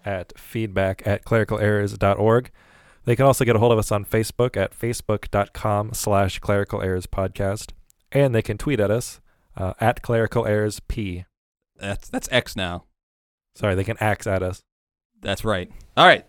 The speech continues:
Speaker 2: So, uh, Vicar, uh, what am I preaching on?
Speaker 1: You are preaching on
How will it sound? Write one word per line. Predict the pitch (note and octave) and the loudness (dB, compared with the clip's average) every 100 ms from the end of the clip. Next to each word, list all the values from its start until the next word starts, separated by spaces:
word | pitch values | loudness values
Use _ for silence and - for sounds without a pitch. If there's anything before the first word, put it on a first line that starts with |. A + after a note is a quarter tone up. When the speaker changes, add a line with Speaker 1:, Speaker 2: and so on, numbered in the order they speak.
| _ | _
Speaker 2:
So, | - A3+ D#3 | 4 6 6
uh, | B2+ | 4
Vicar, | G3+ F3+ A2+ G2+ | 0 2 0 0
uh, | G#2 | -2
what | G#2 G3+ | 0 2
am | G#3 | 4
I | E3+ | 2
preaching | - D3 B2 | 0 -4 -4
on? | G#2+ F#2 F2 _ _ _ - _ - | -4 -6 -10 _ _ _ -20 _ 2
Speaker 1:
You | D3+ | 4
are | C3 | 4
preaching | C#3 - B2 | 2 0 -2
on | A#2+ A#2 | 0 0